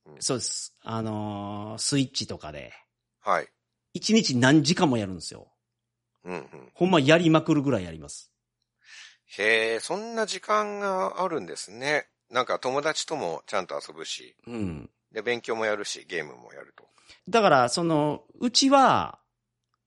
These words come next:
Speaker 2: 勉強をちゃんと毎日一、二時間やったら、
Speaker 1: はい。
Speaker 2: ゲーム何時間やってもええっていう方針なんですよ。
Speaker 1: へえ。
Speaker 2: ってなったら、
Speaker 1: でも、
Speaker 2: ゲームが好きすぎて勉強するんですね。
Speaker 1: うん。ああ、そういうことか。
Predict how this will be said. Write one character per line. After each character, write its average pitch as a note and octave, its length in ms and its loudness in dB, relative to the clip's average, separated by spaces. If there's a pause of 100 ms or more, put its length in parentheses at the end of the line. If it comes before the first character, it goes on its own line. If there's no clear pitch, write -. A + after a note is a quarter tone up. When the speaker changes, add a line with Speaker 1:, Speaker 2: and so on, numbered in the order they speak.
Speaker 2:
勉 C4 340 4
強 C4+ 180 2
を B3+ 80 4
ち - 100 0
ゃ B3 100 4
ん B3 60 -4
と - 80 -2
毎 C#3 200 4
日 F3+ 260 0
一、 B2+ 200 -2
二 E3 100 4
時 F#3 160 -2
間 G3+ 220 0
や G#3+ 140 2
っ - 100 -8
た A#2 140 -2
ら、 G2+ 420 0 (200)
Speaker 1:
は F#2 220 0
い。 - 80 -8 (340)
Speaker 2:
ゲ A3+ 200 4
ー G#3+ 40 6
ム C3 100 4
何 C3+ 280 4
時 E3 140 0
間 G#3+ 200 4
や D3+ 100 6
っ D#3 80 -8
て D#3+ 100 -2
も A2 120 -2
え A#2 120 0
え - 20 2
っ D3+ 100 -6
て A#2 100 -6
い G#2 40 -4
う G2 40 -6
方 G#2 120 -6
針 G#2 140 -8
な D#2+ 100 -12
ん C2+ 40 -18
で C2 40 -20
す - 100 -18
よ。 D#2+ 60 -14
Speaker 1:
へ E2 1080 -12
え。 - 40 -20
Speaker 2:
っ - 40 -20
て D4 80 2
な A3+ 140 4
っ - 60 -12
た A#3+ 100 2
ら、 F#3 80 4
Speaker 1:
で C#3+ 40 -6
も、 - 60 -4
Speaker 2:
ゲ D#4 140 6
ー D4+ 40 6
ム F#3+ 100 4
が A#2+ 100 0
好 - 160 -4
き F#3+ 100 -8
す G#3+ 140 -4
ぎ D#3+ 80 -6
て G2 100 -6
勉 C3+ 140 -2
強 D#3 80 -4
す C3+ 100 -6
る B2 60 -8
ん - 20 -12
で F#2 60 -14
す - 80 -20
ね。 B1+ 80 -18
Speaker 1:
う - 20 -20
ん。 - 220 -12
あ - 280 -4
あ、 - 40 -8
そ F#2+ 320 -12
う G2 60 -10
い G2 120 -12
う F2 100 -12
こ - 160 -20
と - 120 -20
か。 - 340 -18